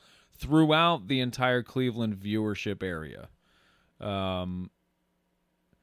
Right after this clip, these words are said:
expect these floods to continue until after the game.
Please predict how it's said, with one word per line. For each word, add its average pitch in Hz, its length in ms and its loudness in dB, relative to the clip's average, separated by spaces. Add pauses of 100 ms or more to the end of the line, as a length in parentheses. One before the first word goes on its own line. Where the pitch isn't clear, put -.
(280)
expect 175 400 4
these 220 200 0
floods 185 380 0
to 202 80 -6
continue 160 500 -2
until 151 280 0
after 131 280 0
the 135 120 -6
game. 101 420 -4